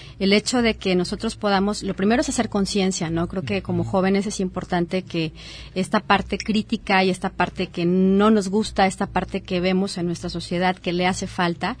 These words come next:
no es solamente que se quede en la crítica, ¿no? Y que se quede en las palabras, sino creo que debemos tomar acción y creo que la participación comunitaria es importante que los jóvenes y que todas las demás partes que forman una sociedad,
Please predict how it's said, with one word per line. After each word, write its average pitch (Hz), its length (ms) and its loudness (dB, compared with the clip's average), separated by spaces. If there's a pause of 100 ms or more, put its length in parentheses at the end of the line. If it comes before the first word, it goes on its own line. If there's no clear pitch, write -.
(300)
no 202 140 4
es 208 80 0
solamente 202 720 4
que 185 100 -4
se 185 140 -6
quede 208 160 2
en 196 100 2
la 165 120 0
crítica, - 500 -2
¿no? 170 80 2
Y 170 60 -2
que 185 100 -6
se 180 100 -6
quede 175 200 0
en 175 60 2
las 170 140 0
palabras, 170 460 0
sino 165 220 -4
creo 170 180 -4
que 196 120 2
debemos 185 460 2
tomar 170 300 0
acción 180 420 -2 (380)
y 196 100 0
creo 196 260 2
que 214 120 2
la 190 160 2
participación 185 760 -2
comunitaria 185 640 2
es 190 140 -4
importante 175 600 -2
que 175 140 -6
los 156 180 -6
jóvenes 190 600 0
y 175 140 -6
que - 160 -6
todas 202 300 2
las 190 100 2
demás 180 300 0
partes 180 560 -2 (320)
que 190 100 -4
forman 202 380 4
una 196 160 2
sociedad, 185 580 2